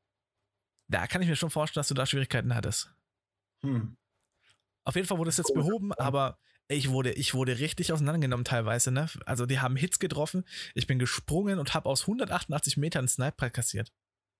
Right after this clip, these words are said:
Speaker 2: Boah, übel, Alter,
Speaker 1: Also das
Speaker 2: eklig.
Speaker 1: war übel, das hat, hat sich auch so angefühlt. Hat sich auch so angefühlt.
Speaker 2: <laughs>
Speaker 1: Hat sich auch so angefühlt. Ähm,
Speaker 2: Wie schaut's bei dir aus? Streamst du heute noch?
Speaker 1: Nein.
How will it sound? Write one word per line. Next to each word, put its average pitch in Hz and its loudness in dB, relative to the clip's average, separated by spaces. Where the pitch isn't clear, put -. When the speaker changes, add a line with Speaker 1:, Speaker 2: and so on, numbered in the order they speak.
Speaker 2:
Boah, - -8
übel, 101 -4
Alter, 80 -4
Speaker 1:
Also 127 2
das 127 0
Speaker 2:
eklig. 127 0
Speaker 1:
war 120 0
übel, 233 -2
das 120 -4
hat, 120 -4
hat 127 -2
sich 151 0
auch 190 0
so 196 -2
angefühlt. 160 -2
Hat - 0
sich 233 0
auch 147 2
so 170 0
angefühlt. 147 -2
Speaker 2:
<laughs> - -2
Speaker 1:
Hat 180 2
sich - 2
auch 147 0
so 135 0
angefühlt. 127 -2
Ähm, 113 4
Speaker 2:
Wie 139 0
schaut's 185 2
bei 160 -8
dir 151 0
aus? - 2
Streamst 147 -2
du 233 2
heute 220 0
noch? 262 -6
Speaker 1:
Nein. 110 0